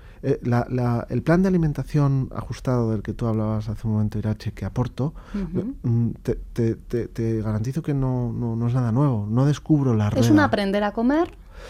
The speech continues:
Speaker 2: siguiendo, pues, las pautas de la dieta mediterránea, ¿no?
Speaker 1: Sí,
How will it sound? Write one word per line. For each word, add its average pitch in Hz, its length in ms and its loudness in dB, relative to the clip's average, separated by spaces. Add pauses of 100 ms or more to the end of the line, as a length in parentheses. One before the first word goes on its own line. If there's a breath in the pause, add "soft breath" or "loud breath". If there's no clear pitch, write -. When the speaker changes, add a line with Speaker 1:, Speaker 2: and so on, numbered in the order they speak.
(400 loud breath)
Speaker 2:
siguiendo, 185 420 -6
pues, 175 200 -10
las 170 120 -8
pautas 196 300 -4
de 180 60 -4
la 175 100 -2
dieta 190 240 -4
mediterránea, 175 720 -2
¿no? 190 60 -4
Speaker 1:
Sí, 220 280 4